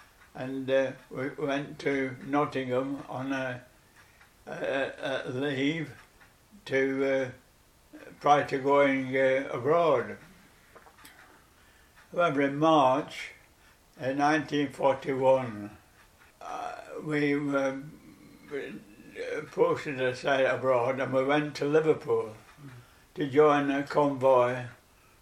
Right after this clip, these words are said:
of, uh, vessels, destroyers, and all told about thirty odd vessels in this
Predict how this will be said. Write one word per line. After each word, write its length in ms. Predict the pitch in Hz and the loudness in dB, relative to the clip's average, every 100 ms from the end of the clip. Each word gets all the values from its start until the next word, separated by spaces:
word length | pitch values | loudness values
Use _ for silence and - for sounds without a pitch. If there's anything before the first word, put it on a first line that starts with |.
| _ | _
of, 300 | 135 127 117 | -6 -6 -4
uh, 240 | 127 123 120 | -2 -2 -4
vessels, 880 | 123 135 123 143 143 147 131 - - - _ _ _ 120 | 0 0 0 -4 -2 -4 -6 -10 -18 -20 _ _ _ -8
destroyers, 960 | 127 - - 143 135 139 135 120 - - _ - - _ _ _ _ | -8 -6 2 6 6 6 2 -4 -12 -20 _ -20 -20 _ _ _ _
and 80 | 147 | 2
all 160 | 151 151 | 4 4
told 420 | - 135 131 127 | 2 4 4 4
about 400 | 123 123 123 127 - - _ - _ - | 2 2 2 0 -4 -20 _ -20 _ -12
thirty 480 | - 160 156 151 | 2 2 2 2
odd 320 | 139 135 127 - - - - _ _ _ _ _ | 4 4 0 -10 -16 -20 -20 _ _ _ _ _
vessels 640 | - 143 143 - 147 135 135 | -6 -2 -2 -2 -4 -2 -2
in 240 | 147 135 | -2 -2
this 240 | 123 120 | -6 -8